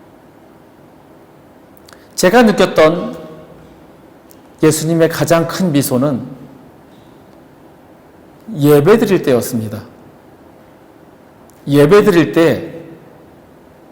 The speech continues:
한두 사람이 드리는 그 예배를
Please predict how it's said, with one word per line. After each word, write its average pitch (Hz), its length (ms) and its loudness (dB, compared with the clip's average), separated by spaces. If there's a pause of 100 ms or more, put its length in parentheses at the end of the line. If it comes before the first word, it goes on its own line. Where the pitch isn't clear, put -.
(1400)
한두 254 460 0
사람이 214 440 2
드리는 165 340 -2
그 175 180 0
예배를 131 840 0